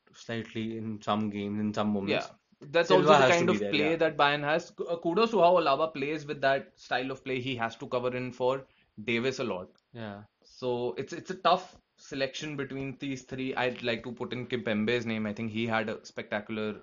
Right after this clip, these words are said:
Speaker 2: season.
Speaker 1: He can be on the bench.
Speaker 2: Yeah, but, uh, Silva,
Speaker 1: Thiago
Speaker 2: Alaba,
Speaker 1: Silva, yeah.
Speaker 2: Upamecano, I'd say Silva at least gets in. Maybe Upamecano, Alaba.
Speaker 1: For me,
Speaker 2: One
Speaker 1: it's
Speaker 2: for me would be
Speaker 1: Upamecano and Thiago Silva.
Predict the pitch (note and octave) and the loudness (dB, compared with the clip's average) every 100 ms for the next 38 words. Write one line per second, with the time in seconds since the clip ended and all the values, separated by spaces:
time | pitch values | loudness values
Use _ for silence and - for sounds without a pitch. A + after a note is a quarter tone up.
0 | _ _ _ - - A#2+ G#2+ B2 C3 C3 | _ _ _ -20 -10 -6 -4 -4 -4 -2
1 | C3 A#2 G#2 F#2+ F2+ G2+ - G#2+ G#2+ F2 | 0 0 -2 -4 -8 -12 -14 -10 -8 -8
2 | - G2 G2 F#2+ - G2+ G2 D3+ D3 D#3 | -12 -12 -10 -10 -10 -10 -6 -4 0 4
3 | D#3+ D3 C3+ C3+ C3+ C3 C3+ C3+ - B2 | 4 6 6 6 6 6 6 4 2 0
4 | B2 B2+ B2 B2 B2 - G#2 A#2+ A#2 B2+ | 0 0 -2 -2 -6 -8 -8 -8 -6 -4
5 | A#2+ B2+ B2+ - - A#2 A#2 A#2 _ _ | -2 0 -2 -6 -10 -8 -8 -10 _ _
6 | _ A2 G#2+ - G#2+ G2+ F2 - G#2 G#2+ | _ -8 -8 -6 -8 -8 -12 -14 -12 -10
7 | G#2 G#2 G#2+ G#2 G2+ G2 G2+ - G2+ F#2+ | -12 -8 -6 -6 -6 -8 -8 -10 -8 -8
8 | F#2 F#2 E3+ E3 F3+ F3+ A#2 A2+ A#2+ A2+ | -8 -8 -2 0 4 6 6 4 0 0
9 | A2+ C3+ C3+ C#3+ D3 C3+ C#3 C#3 C3 B2 | 6 8 8 6 6 6 6 4 2 -2
10 | A#2+ - B2 G#2+ G2+ G#2 F#2+ F#2 G#2+ | -6 -6 0 0 0 -6 -6 -8 -12